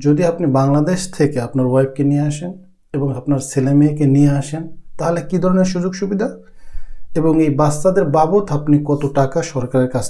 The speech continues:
থেকে পাবেন এবং ইটালি, পর্তুগাল, স্পেন এবং ফ্রান্স, আরও বিভিন্ন দেশ থেকে যদি কেউ জার্মানিতে আসতে চায় ফ্যামিলি নিয়ে, তাদের বেলায় কি, অথবা জার্মানিতে যদি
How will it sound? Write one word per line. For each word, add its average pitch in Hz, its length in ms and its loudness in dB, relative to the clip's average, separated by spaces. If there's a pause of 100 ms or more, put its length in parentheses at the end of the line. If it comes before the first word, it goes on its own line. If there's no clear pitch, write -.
থেকে 135 140 -2 (120)
পাবেন 135 280 0 (920)
এবং 220 120 0 (220)
ইটালি, 208 400 0 (580)
পর্তুগাল, 175 640 0 (420)
স্পেন 180 340 -2 (180)
এবং 185 140 -2 (520)
ফ্রান্স, 170 320 4 (140)
আরও 160 220 6
বিভিন্ন 143 240 4 (160)
দেশ 160 120 0 (100)
থেকে 214 180 4
যদি 202 180 0
কেউ 190 200 4
জার্মানিতে 147 500 6 (320)
আসতে 143 300 -2
চায় 104 180 -10 (1080)
ফ্যামিলি 160 400 6
নিয়ে, 127 140 2 (140)
তাদের 160 300 4
বেলায় 208 300 6
কি, 240 100 0 (540)
অথবা 269 240 6 (180)
জার্মানিতে 208 560 6 (100)
যদি 190 160 4